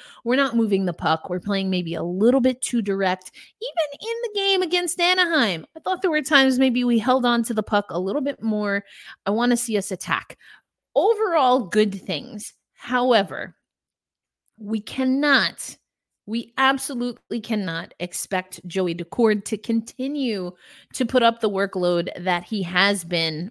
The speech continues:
or Philip Grubauer, <laughs> or Martin Jones, or Chris Driedger. Like, the list goes on and on. We ask a lot of our goaltenders, and the collective interwebs, not always so nice to goaltenders for the Kraken,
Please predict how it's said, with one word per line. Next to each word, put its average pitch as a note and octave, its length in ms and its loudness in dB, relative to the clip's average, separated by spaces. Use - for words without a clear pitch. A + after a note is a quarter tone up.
or C5 180 -2
Philip B3+ 340 0
Grubauer, G#3 640 0
<laughs> A3+ 140 0
or B3 340 2
Martin C4+ 420 0
Jones, G3 580 0
or G#3+ 240 2
Chris - 400 -10
Driedger. G#3+ 400 -2
Like, G#3 180 0
the D#4 80 -2
list F4 360 -2
goes C#4 200 -2
on A3+ 200 2
and G#3 100 0
on. E3+ 220 -2
We C4+ 260 -2
ask D4 380 2
a C#4+ 40 -4
lot G3+ 280 2
of G3 100 0
our F3+ 160 -2
goaltenders, F3+ 720 -2
and G3+ 320 2
the G#3 140 0
collective C4 880 -2
interwebs, F#3 840 0
not D#4+ 200 -2
always E4+ 280 0
so A#3+ 180 0
nice F#3+ 640 -4
to D4+ 140 2
goaltenders G#3 800 -2
for G#3+ 280 2
the F#3 100 2
Kraken, E3 580 0